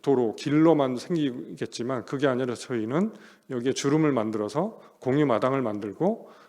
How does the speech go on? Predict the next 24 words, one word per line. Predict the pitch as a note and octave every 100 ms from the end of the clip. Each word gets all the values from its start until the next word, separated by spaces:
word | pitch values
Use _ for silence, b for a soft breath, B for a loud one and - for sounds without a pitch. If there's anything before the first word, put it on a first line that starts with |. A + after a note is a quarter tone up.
| _
그 | -
마당을 | C3 A2 B2 B2 G3 A#3+ -
주민들이 | - C3+ B2+ A#2+ D3 A3 -
이 | C3+
커뮤니티 | - F3 E3 -
시설로 | - - C3+
쓰면서, | C3 A#3+ A3+ G3+ - C3+ G3 B B B B B _ - _
어, | D#3+ A#2+ A2+
같이 | - C3 - D#3+ G#2+ - -
공간을 | B2+ C3 C#3
만들어 | A2 A2 C#3+ D3
나가는 | A2+ G#2 G#2+ E3+ -
그런 | - C3+ C3+ A#2+
개념으로 | B2 A#2+ A#2 B2 F#3 - b b b b
설계를 | - C#3 C3+ A#2+
진행을 | - B2+ A#2+ B2
했고요. | - A2+ G#2+ E3 _ b b b b b b _ -
그래서 | D3 D#3
최종적인 | D3 A3 A3 G3 E3+ D#3 D3 B2+ D3 D3+ C#3
뭐 | C3 A#2+ C#3+ -
준공 | - D#3+ E3+
사진에서 | E3 E3 E3 D3+ C3
보시겠지만 | C#3 - C3 - B2 C#3+ B2 G#2+ B2
저희가 | C#3 B2+ B2 A#2